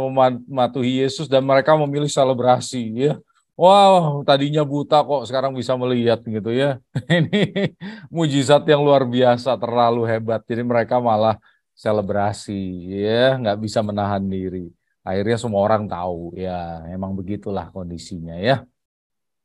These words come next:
Kemudian setelah orang buta, orang bisu sekarang, Bapak Ibu ya. Orang bisu. Orang bisu ini juga, eh, suatu mujizat yang di-, dilakukan oleh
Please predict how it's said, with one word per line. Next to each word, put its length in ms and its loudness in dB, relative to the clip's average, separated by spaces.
Kemudian 560 2
setelah 400 0
orang 400 -2
buta, 480 -4
orang 400 -2
bisu 600 -10
sekarang, 520 -20
Bapak 240 -20
Ibu 240 -18
ya. 400 -10
Orang 800 -2
bisu. 440 -12
Orang 400 -4
bisu 480 0
ini 320 -2
juga, 720 0
eh, 640 -4
suatu 400 0
mujizat 560 2
yang 240 -2
di-, 480 -2
dilakukan 1040 0
oleh 400 -2